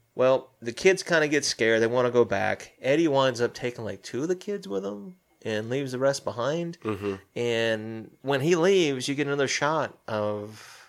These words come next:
Speaker 2: The
Speaker 1: that
Speaker 2: hatchet that they had.
Speaker 1: Yeah, because he does take,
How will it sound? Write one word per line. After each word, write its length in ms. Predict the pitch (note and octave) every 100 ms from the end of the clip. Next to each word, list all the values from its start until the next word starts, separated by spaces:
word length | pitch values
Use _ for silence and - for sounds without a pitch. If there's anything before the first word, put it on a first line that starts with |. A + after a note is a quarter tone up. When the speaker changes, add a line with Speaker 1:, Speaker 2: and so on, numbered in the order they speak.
| -
Speaker 2:
The 80 | G#2+
Speaker 1:
that 60 |
Speaker 2:
hatchet 360 | G#2 G#2 - F#2
that 120 | F2+
they 100 | F2+
had. 400 | F2 F2+ F2+ - -
Speaker 1:
Yeah, 340 | A2 A#2+ A#2+ G2+
because 360 | G#2+ - A#2
he 100 | C3
does 220 | A#2+ A#2+ -
take, 220 | G2+